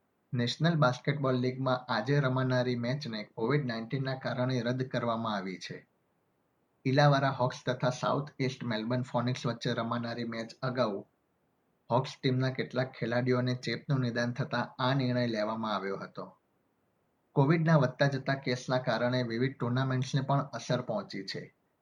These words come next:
એ લીગમાં પણ કેટલીક મેચ રદ કરવી પડી છે. ઓસ્ટ્રેલિયા તથા ઇંગ્લેન્ડ વચ્ચે રમાનારી બોક્સિંગ ડે ટેસ્ટ મેચમાં ઓસ્ટ્રેલિયા તરફથી માર્કસ હેરિસ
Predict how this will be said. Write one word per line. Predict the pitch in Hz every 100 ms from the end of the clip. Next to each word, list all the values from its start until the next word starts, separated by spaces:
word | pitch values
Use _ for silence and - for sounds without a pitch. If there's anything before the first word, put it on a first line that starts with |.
| _ _ _
એ | 135 131
લીગમાં | 123 127 143 135
પણ | 143 135
કેટલીક | 127 120 131 127
મેચ | 123 123 -
રદ | 113 123
કરવી | - 120 107 107
પડી | 101 95 98
છે. | - - - _ _ _ _ _ _ _ _ _ _ _ _ _ _ _ -
ઓસ્ટ્રેલિયા | 131 123 160 165
તથા | 156 147 151
ઇંગ્લેન્ડ | 127 120 139 143
વચ્ચે | 135 - 123
રમાનારી | 113 123 123 120 123
બોક્સિંગ | 101 101 - 131
ડે | 131 127
ટેસ્ટ | 127 120 -
મેચમાં | 123 117 123 117
ઓસ્ટ્રેલિયા | - 107 - 131 127
તરફથી | 127 120 120 - 127
માર્કસ | 113 107 - 123 -
હેરિસ | 120 120 117